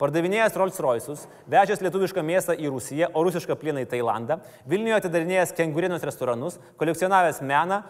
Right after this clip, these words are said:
organizavęs nelegalias statybas Antakalnyje. Ir vis dėlto, į istoriją Petraitis labiausiai įsirašė, kai atėjęs į Vilniaus Žirmūnų Humaną, apsivilko septyniolikos litų vertės marškinius,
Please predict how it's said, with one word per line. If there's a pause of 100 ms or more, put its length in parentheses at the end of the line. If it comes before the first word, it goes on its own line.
(100)
organizavęs
nelegalias
statybas
Antakalnyje. (440)
Ir
vis
dėlto, (100)
į
istoriją
Petraitis
labiausiai
įsirašė,
kai
atėjęs
į
Vilniaus
Žirmūnų
Humaną, (340)
apsivilko
septyniolikos
litų
vertės
marškinius,